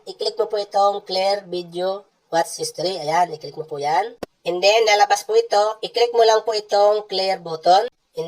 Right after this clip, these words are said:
then, magantay po kayo ng kaunti. Minsan, sa sobrang dami po, ayan po, sabi dyan, sobrang dami,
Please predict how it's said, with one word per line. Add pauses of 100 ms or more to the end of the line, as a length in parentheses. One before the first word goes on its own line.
then,
magantay
po
kayo
ng
kaunti.
Minsan,
sa
sobrang
dami
po,
ayan
po,
sabi
dyan,
sobrang
dami,